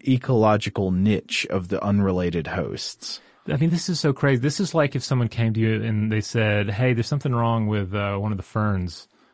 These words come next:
Speaker 2: Uh, that I'm growing in my home. "Well, what's
Speaker 1: Uh-huh.
Speaker 2: wrong with your ferns?" "It has tapeworms." Like, you would just say, "No, no, no, that's <laughs> impossible. Tape-, we know where tapeworms reside. They are
Speaker 1: Yeah.
Speaker 2: not, they are not going to jump over into another, uh, kingdom entirely and start,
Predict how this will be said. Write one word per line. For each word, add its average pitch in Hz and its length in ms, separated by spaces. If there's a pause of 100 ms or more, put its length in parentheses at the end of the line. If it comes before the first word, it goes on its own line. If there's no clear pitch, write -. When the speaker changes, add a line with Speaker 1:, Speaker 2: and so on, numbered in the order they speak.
Speaker 2:
Uh, 101 140
that 92 100
I'm 92 100
growing 95 440
in 95 100
my 90 140
home. 95 380
"Well, 98 120 (100)
what's 127 120
Speaker 1:
Uh-huh. 139 100
Speaker 2:
wrong 123 60
with 113 100
your 107 80
ferns?" 113 300 (180)
"It 123 80
has 123 180
tapeworms." 87 600 (320)
Like, 131 140
you 156 140
would 165 120
just 160 140
say, 151 140
"No, 156 240
no, 113 100
no, 110 140
that's 139 320
<laughs> 131 120
impossible. 120 540
Tape-, 113 340
we 120 200
know 127 180
where 120 160
tapeworms 101 760
reside. 98 680
They 107 100
are 107 80
Speaker 1:
Yeah. 110 80
Speaker 2:
not, 113 280 (260)
they 131 80
are 120 80
not 127 180
going 117 220
to 110 100
jump 104 480
over 113 380
into 101 240
another, 101 420
uh, 95 120
kingdom 113 420
entirely 110 540
and 92 120
start, 101 260